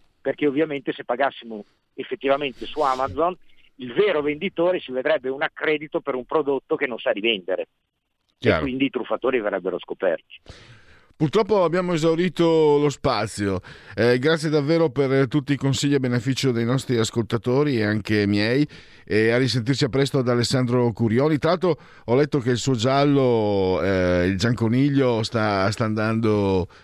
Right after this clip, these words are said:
Speaker 2: eh, molto bene. Complimenti.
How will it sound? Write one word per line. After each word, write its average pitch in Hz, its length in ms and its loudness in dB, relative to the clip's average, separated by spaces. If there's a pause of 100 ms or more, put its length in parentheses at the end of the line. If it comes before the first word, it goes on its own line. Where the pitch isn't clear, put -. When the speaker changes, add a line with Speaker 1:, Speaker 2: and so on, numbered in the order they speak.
(120)
Speaker 2:
eh, 92 400 0
molto 107 300 0
bene. 76 340 -2 (460)
Complimenti. 101 480 -2